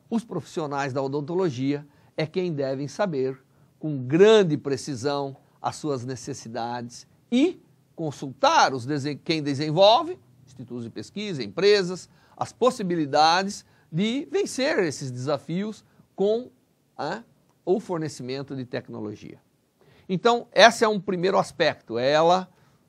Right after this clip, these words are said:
estará vinculada ao processo de desenvolvimento, coisa que não tem acontecido. Em segundo lugar, ela quer preparar um elenco de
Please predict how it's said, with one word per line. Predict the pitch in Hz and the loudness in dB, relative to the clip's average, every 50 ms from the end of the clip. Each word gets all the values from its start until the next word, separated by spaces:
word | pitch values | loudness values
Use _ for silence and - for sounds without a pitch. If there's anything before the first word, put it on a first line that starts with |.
| _ _ - | _ _ -20
estará | - - - - 165 147 139 147 151 156 160 | -20 -12 -2 4 6 6 8 8 8 6 6
vinculada | 151 135 160 208 247 214 208 190 165 147 147 156 160 165 175 170 170 185 | 4 4 2 0 0 0 -2 0 4 4 6 6 6 4 4 2 2 2
ao | 185 156 95 160 185 196 180 | 2 4 4 6 6 4 4
processo | 170 214 214 190 - - 285 302 330 240 - 220 | 4 2 2 2 4 8 8 8 8 8 4 -2
de | 190 185 | -2 -2
desenvolvimento, | 165 160 156 143 156 160 151 151 160 156 147 170 170 165 165 180 196 190 - - _ _ _ _ _ _ _ | 0 -2 0 0 0 0 0 0 0 0 0 -2 -2 -2 -2 -2 -4 -6 -8 -14 _ _ _ _ _ _ _
coisa | - 185 185 180 151 180 165 | 4 6 6 6 6 2 -2
que | - 185 | -2 -2
não | 170 170 156 | -2 -2 -4
tem | 123 - 147 139 | -4 -4 -4 -4
acontecido. | 139 135 - 139 135 127 - 131 - - - - - _ _ _ _ _ _ _ _ _ _ _ _ _ _ _ _ _ _ _ _ _ _ _ _ _ _ _ _ _ _ _ - | -4 -6 -8 -10 -10 -8 -10 -12 -12 -12 -16 -18 -20 _ _ _ _ _ _ _ _ _ _ _ _ _ _ _ _ _ _ _ _ _ _ _ _ _ _ _ _ _ _ _ -8
Em | 196 | -8
segundo | 170 - 247 220 214 277 262 226 | -4 -2 -2 0 0 0 2 2
lugar, | 190 160 151 190 208 233 240 226 - _ _ _ _ - | 2 2 4 4 4 2 2 -2 -8 _ _ _ _ 4
ela | 170 220 247 226 196 | 6 8 8 6 6
quer | - 240 214 | 4 0 -2
preparar | 180 - 202 190 - 180 175 160 175 196 208 196 | -2 -2 -4 -2 0 0 2 2 2 2 2 2
um | 196 180 175 | 0 0 0
elenco | 160 151 165 208 247 254 - 214 185 | 0 2 2 2 2 0 -2 -2 -2
de | 165 143 135 127 123 120 | 0 0 -2 -2 -4 -8